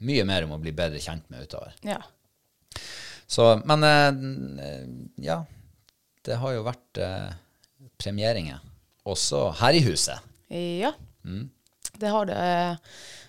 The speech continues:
Speaker 2: jeg sendte jo, jeg hadde jo meldt to Klopp, eh, på i U K begge dagene. Eh, og så hadde jo meldt opp Fight Oss på i V K, eh, og jeg tenkte at, eh, hvis noen ikke fikk løpetid, så skulle jeg stille henne der. Eh, så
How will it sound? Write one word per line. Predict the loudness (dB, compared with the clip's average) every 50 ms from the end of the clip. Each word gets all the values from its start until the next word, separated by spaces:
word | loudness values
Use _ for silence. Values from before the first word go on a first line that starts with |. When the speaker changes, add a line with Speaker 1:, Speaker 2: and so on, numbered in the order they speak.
| _ -8 -4
Speaker 2:
jeg | -2 2
sendte | 2 2 0 0 -6 -4
jo, | 0 4
jeg | 4
hadde | 4 4 4
jo | 2
meldt | 2 2 0
to | -6 -6 -4 -4 -6 -4
Klopp, | -2 0 0 0 -2 _ _ -4
eh, | -2 -2 -2 -2
på | -4 -4 -4 -4
i | -4 -4 -4 -4 -4
U | -4
K | -4 -6 -6 -2
begge | 0 -2 0 0 0 0
dagene. | 0 0 0 -2 -4 -8 -10 -14 _ _ _ _ _ -6
Eh, | -4 -4 -2 -2 -2
og | -2 2
så | 2 4
hadde | 4 4 6
jo | 6
meldt | 4 4 4 -2
opp | -8 -8 -6
Fight | 0 4 4 4 4 4 -2
Oss | -4 -4 -6
på | -6 -6 -2
i | 4
V | 8 8 8 8 6
K, | 0 -6 -6 -4 -2
eh, | 0 -2 -2 -2 -2 -2
og | 0 0
jeg | 0
tenkte | 0 0 -2 -2 -2 -4 -6
at, | -6 -6 -4 -6
eh, | -4 -4
hvis | -4 -4 -4 -4
noen | -4 -4
ikke | -4 -4 -6 -6
fikk | -4 0 2
løpetid, | 0 0 0 -2 -6 -6 -6 -6 -6 _ _ -20 -20 -20 -20 -20 -20 -20 _ -10
så | -6 -4
skulle | -4 -2 0 0 0
jeg | 0 0
stille | 0 -2 -2 -2
henne | -2 -4 -4 -6
der. | -6 -10 -20 _ -20 _ _ _ _ -20 -20 -20 _ -6 -2
Eh, | 0 2 2 2 2 0 0 0 -2 -2 -2
så | 0 0 0 0